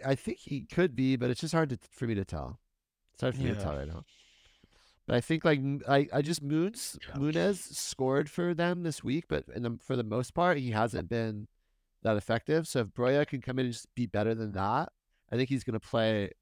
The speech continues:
Speaker 1: all the time that Raul Jimenez is out. So I think
Speaker 2: And they
Speaker 1: he's,
Speaker 2: got
Speaker 1: I think he's potentially s-, could be good.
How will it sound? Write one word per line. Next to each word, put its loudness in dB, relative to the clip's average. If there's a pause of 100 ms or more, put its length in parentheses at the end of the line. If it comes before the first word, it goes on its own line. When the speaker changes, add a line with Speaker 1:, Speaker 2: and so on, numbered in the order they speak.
(240)
Speaker 1:
all 0
the 2
time 0
that -2
Raul 0
Jimenez -2
is -6
out. -2 (360)
So -4
I 2
think 2
Speaker 2:
And 2
they 2
Speaker 1:
he's, -4
Speaker 2:
got -4
Speaker 1:
I 2
think 0
he's -2
potentially -2 (1000)
s-, -20 (160)
could 0
be -4
good. -2